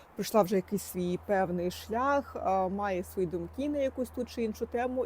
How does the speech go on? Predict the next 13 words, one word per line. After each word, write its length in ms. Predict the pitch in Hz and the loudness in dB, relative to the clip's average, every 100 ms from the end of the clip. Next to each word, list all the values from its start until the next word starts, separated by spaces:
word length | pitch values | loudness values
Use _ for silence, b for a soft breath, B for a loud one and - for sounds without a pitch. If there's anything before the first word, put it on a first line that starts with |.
| - | -2
і 240 | 214 208 - | 0 0 0
це 200 | - 190 | -4 -4
теж 300 | - 208 180 | 0 -2 0
як 240 | 185 - | -2 -2
одне 280 | 190 202 196 | -4 -2 -2
з 40 | |
направлень 680 | 196 180 190 190 185 180 175 B B B - | -4 -6 0 0 2 -2 -4 B B B 2
творчості, 560 | 233 294 - 262 - | 4 4 2 -6 2
яке 360 | 226 - 247 214 | 2 2 2 4
мені 340 | 190 208 190 - | 4 2 0 0
подобається. 840 | 214 190 165 226 254 285 269 - 185 | 0 2 4 4 4 2 0 0 2
Я 240 | 220 220 - | 2 0 0
хочу 280 | 208 - | -2 -2